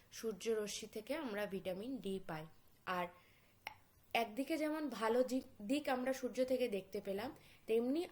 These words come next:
খারাপ দিকও হলো সূর্যের থেকে আসা অতি বেগুনি রশ্মি কিন্তু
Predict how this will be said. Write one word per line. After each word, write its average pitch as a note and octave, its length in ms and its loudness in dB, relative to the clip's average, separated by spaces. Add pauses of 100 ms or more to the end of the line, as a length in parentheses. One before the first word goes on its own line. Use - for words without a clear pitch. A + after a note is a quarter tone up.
(140)
খারাপ B3 280 2
দিকও D4+ 320 0
হলো A#3 400 2 (220)
সূর্যের B3 560 0
থেকে A#3+ 340 0
আসা A#3+ 500 -4
অতি A#3+ 280 -4
বেগুনি G#3+ 440 0
রশ্মি F#3+ 360 -4
কিন্তু A3+ 440 -6